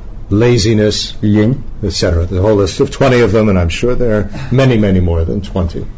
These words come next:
Speaker 2: Так далее, есть список из двадцати, я уверен, что на самом деле их больше, намного больше, чем двадцать.
Speaker 1: So these are the things that we wanna get rid of that are not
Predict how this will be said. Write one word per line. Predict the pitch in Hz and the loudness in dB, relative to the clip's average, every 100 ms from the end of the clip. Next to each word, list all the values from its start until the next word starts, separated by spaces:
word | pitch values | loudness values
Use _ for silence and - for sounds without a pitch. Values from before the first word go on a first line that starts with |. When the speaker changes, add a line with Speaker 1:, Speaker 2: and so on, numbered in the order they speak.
| - | -4
Speaker 2:
Так | 120 107 | -2 2
далее, | 147 139 | 2 4
есть | 110 104 | 2 0
список | - 117 113 | -2 -2 -2
из | 107 | 0
двадцати, | 107 98 - 147 131 | 0 -2 0 2 4
я | 107 104 | 4 4
уверен, | 104 123 120 | 4 2 2
что | 101 110 | 0 -2
на | 104 | -2
самом | 113 107 | 0 2
деле | 101 | 2
их | 98 | 0
больше, | 101 120 117 104 | 2 2 2 0
намного | 104 120 107 | 2 2 2
больше, | 107 98 | 0 0
чем | - 101 | -2 0
двадцать. | 98 95 - - - - | 0 -2 -8 -16 -16 -16
Speaker 1:
So | - - | -6 -2
these | 107 120 110 | 2 2 2
are | 104 | 0
the | 87 | 0
things | 101 98 95 | 0 0 0
that | 135 | -2
we | 110 | -2
wanna | 92 85 82 | 0 0 0
get | 104 104 | -2 -2
rid | 104 147 | 2 2
of | 135 90 - - - - | 2 0 -4 -10 -12 -6
that | 135 131 123 | -2 0 0
are | 98 92 | 0 0
not | 95 123 127 | 2 2 0